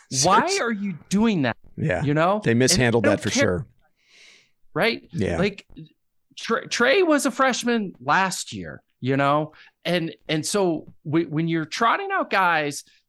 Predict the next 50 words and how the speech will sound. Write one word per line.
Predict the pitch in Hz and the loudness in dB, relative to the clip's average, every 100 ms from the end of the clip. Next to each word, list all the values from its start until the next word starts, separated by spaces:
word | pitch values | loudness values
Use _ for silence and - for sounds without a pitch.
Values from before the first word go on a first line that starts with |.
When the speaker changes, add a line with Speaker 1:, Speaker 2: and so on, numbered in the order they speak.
| - | -14
Speaker 1:
that, | 123 151 156 - _ - | -4 -2 -2 -8 _ -4
that | 151 | -2
are | 147 | -2
hurt | - - 214 123 - | -2 0 2 0 -2
and | 135 | -4
your | 135 214 | -4 -4
running | 147 175 254 214 | -2 0 0 0
game | 185 165 | -2 -2
is | 147 143 | -2 0
inept, | 151 156 - | 0 0 -2
and, | 135 135 | -4 -4
you | 151 | -4
know, | 147 | -4
it's | 135 | -4
like, | 170 | -6
"Well, | 143 320 180 | -2 0 0
it's | - | -2
the | 160 | -4
offensive | 170 156 156 | -4 -8 -4
line." | 214 196 | -2 0
It's | 165 | -2
like, | 185 - | -6 -6
I | 185 | -6
don't | 320 403 | -4 -4
really | 220 214 | -4 -6
think | 190 220 | -4 -6
it | 139 | -4
was | 113 104 | -2 -2
the | - | -2
offensive | 104 95 110 - 95 | -4 -4 -6 -8 -8
line. | 104 92 | -6 -4
I | 107 | -6
think | 143 214 | -6 -6
they | 277 | -4
were | 277 | -2
opening | 165 151 147 135 | -4 -2 -2 -2
up | 127 - | -4 -4
holes. | 104 101 - - | -4 -4 -6 -8
Speaker 2:
I | 104 | -4
think | 113 113 | -2 0
Speaker 1:
Our | |
Speaker 2:
so, | - | 2
Speaker 1:
running | 220 269 | 2 0
Speaker 2:
too. | |
Speaker 1:
backs | 220 156 160 | 0 -2 -4
just | 180 - | -8 -8
couldn't | - 190 - | -6 -6 -4
get | 156 - | -4 -6
through | - - 156 233 | -14 -6 -2 0
them | 135 101 107 160 | 0 -2 -2 -6